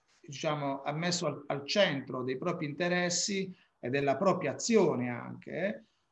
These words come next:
l'affermazione dei di-, diritti e di libertà individuali. Quindi in qualche modo questo ha già un po', ecco, come dire, fatto allontanare l'aspetto della solidarietà, perché se c'è prima l'individuo, ecco che in qualche modo il concetto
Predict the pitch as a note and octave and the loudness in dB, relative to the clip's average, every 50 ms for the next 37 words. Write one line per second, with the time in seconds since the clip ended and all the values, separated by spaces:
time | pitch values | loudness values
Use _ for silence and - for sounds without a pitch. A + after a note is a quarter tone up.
0 | _ _ _ - F3 F3 F3 - A#3 G#3+ A3 B3+ A3+ A#3 - - A3 G3 F#3 F3 | _ _ _ 2 4 4 4 4 2 4 4 4 4 4 4 2 4 4 4 4
1 | E3+ E3+ E3 - - - _ - - E3 F#3 F3+ F3+ - F#3 F3+ F3 F#3+ F#3 F3 | 4 4 2 0 -6 -14 _ -8 -2 -2 -2 -2 -2 -6 -8 -4 -2 0 2 4
2 | A3+ A#3+ A#3 A#3+ - G#3 F3 D#3+ F3 E3 D#3+ D#3+ D#3 D#3 D3 - - D#3 D3 C#3 | 4 4 2 2 2 2 2 4 4 2 2 0 0 0 0 0 0 -2 -2 0
3 | C3 C3+ B2+ C#3 C#3 D3+ F3 G3 F#3+ D3+ B2 A#2 B2 D3 D#3 - B3 A3+ G3 E3+ | -2 -4 -4 -4 -2 0 2 2 4 4 2 2 0 -2 0 2 4 4 4 2
4 | - - F#3 F3 - A3+ A3+ G#3+ A3 A3+ A#3 A3+ A3+ G#3 A3+ A3 A3 - A3 A3+ | 2 0 0 0 0 0 0 2 4 4 4 4 2 2 0 0 0 0 -2 0
5 | F#3+ - - F3+ E3 D#3+ D#3+ G3 G3+ F#3+ F3 F3+ - - G3+ F#3+ F3 E3 F3+ F#3 | 0 -2 -2 -2 -2 -2 0 2 2 2 2 0 0 2 4 4 4 4 2 0
6 | F3+ F3+ E3 D3+ - E3 E3+ F3+ E3+ E3 D#3+ D3 D3 C#3+ C#3 - - - F#3+ F#3 | 0 -2 -4 -4 -4 -4 -2 -2 0 0 0 0 0 -2 -4 -4 -2 -2 -2 0
7 | - - D#3 D3 D3+ D#3 D#3 D3+ D3+ - D3 D3+ F#3 A3+ A3 F#3 D3+ B2+ B2 - | 2 2 2 2 4 2 0 -2 0 0 0 2 4 4 4 4 4 4 0 0
8 | A#2+ A2+ A2+ - _ _ _ _ _ _ _ - C#3+ C3+ - - - D3 C#3+ C#3+ | -2 -4 -6 -8 _ _ _ _ _ _ _ -2 -2 -2 -2 0 0 0 0 0
9 | C#3+ C3+ C3 C3+ C3 B2+ B2 B2 - C3+ B2 A#2+ A#2+ A#2+ A#2+ A#2+ A#2+ A2+ A2+ A2+ | -2 -4 -2 -2 -2 -2 -2 -2 -2 -4 -4 -6 -4 -4 -4 -4 -2 -4 -4 -4
10 | A#2+ B2 G#2+ A2+ - - _ _ _ - - A#2+ - - E3 D#3+ D3+ - - - | -4 -4 -4 -6 -12 -18 _ _ _ -16 -16 -14 -6 -4 -2 -2 -2 -2 0 2
11 | F#3+ F#3+ F3 D3+ - - - - D#3 - - D#3+ F3+ F3 D3+ C3+ C3+ D3+ F3 F3+ | 2 4 4 2 0 -4 -6 -6 -6 -4 -4 -4 -2 0 0 0 -2 -2 -2 0
12 | B3 A#3 G#3+ F3+ D#3+ D#3+ D3+ D#3+ D3+ D3 D#3 D3+ - D3+ - - D3+ C3+ B2 - | 0 2 2 0 0 0 2 2 2 2 2 0 -4 -6 -4 -4 -4 -4 -4 -6
13 | B2 B2+ - G#3 G3+ E3+ C#3 C3 B2+ B2+ B2+ B2 - E3 F3+ F#3 F3+ F3+ D#3 A#2+ | -8 -8 -4 -4 -4 -2 -2 -2 -4 -4 -6 -6 -4 -4 -2 -2 -2 -2 -2 -2
14 | A#2 - _ - - D3+ D3 - | -4 -6 _ -4 -4 -4 -4 -4